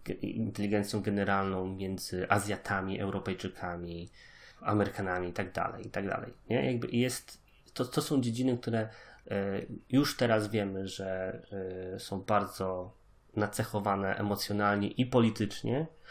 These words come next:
ale w tym momencie ta polityka jest równoznaczna, że to jest generowanie hejtu, to jest generowanie agresji i emocji związane z, z tymi faktami. I teraz problem jest taki, że jeśli my wiemy, że pewne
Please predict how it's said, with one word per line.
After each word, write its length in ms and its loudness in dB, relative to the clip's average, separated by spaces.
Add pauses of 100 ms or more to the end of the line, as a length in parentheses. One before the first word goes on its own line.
(200)
ale 120 6
w 40 -2
tym 100 6
momencie 340 4
ta 140 0
polityka 500 2
jest 180 2
równoznaczna, 720 0
że 600 -2
to 100 0
jest 160 0
generowanie 840 2
hejtu, 460 2
to 120 -4
jest 100 -6
generowanie 840 -2
agresji 640 -2
i 80 6
emocji 440 2
związane 400 -2
z, 120 -10
z 320 -6
tymi 340 -2 (360)
faktami. 580 -2
I 20 -8
teraz 280 2 (220)
problem 240 8
jest 160 2
taki, 280 0
że 220 2 (920)
jeśli 320 4
my 140 8
wiemy, 580 4
że 240 -2
pewne 500 2